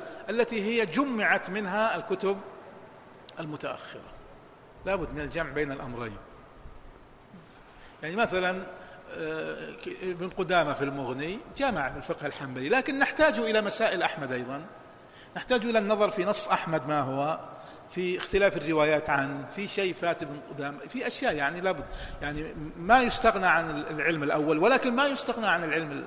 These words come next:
الأخير أيضًا. فهؤلاء لهم نظر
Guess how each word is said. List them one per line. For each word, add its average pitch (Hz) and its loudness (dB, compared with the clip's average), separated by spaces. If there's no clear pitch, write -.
الأخير - -10
أيضًا. 101 -14
فهؤلاء 208 6
لهم 185 2
نظر 151 2